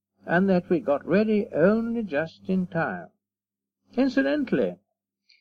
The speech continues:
the press were very cooperative about my forced landing. They gave out our story, that I had run into rain clouds, and fearing that the air screw would be damaged,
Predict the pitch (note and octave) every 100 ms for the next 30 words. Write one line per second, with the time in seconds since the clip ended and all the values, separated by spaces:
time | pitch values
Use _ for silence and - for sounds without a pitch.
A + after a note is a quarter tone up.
0 | _ _ _ _ _ - F3 C4 C4 -
1 | F#3 G#3 D4 B3 F#3+ F3+ D3 G#3 - -
2 | G#2+ A2 - - A2 A2+ A2 G#2 G2 B2+
3 | F#2+ F2+ A2 F#2+ F2 A2 E3 E3+ F#3 F3+
4 | F3+ E3+ F#3+ F#3 F#3 G3 G#3 A#3+ F#3 G#2
5 | - - B2 D#2+ - D2 - _ _ _
6 | _ _ _ _ _ - - E3+ - G3
7 | G#3 G#3 F#3 G3+ B3+ C4+ B3 G#3 D3+ F#3
8 | F3+ - A#2+ E2+ E2+ D3 E3 - _ D3
9 | D3 A3+ B3+ C4 A#3 E3 F#3+ F#3 D#3 C#3+
10 | G#3 A#3 - - C#3+ A2+ A#2 G#2+ A#2 A2+
11 | G2 E2+ D#3 F3+ - _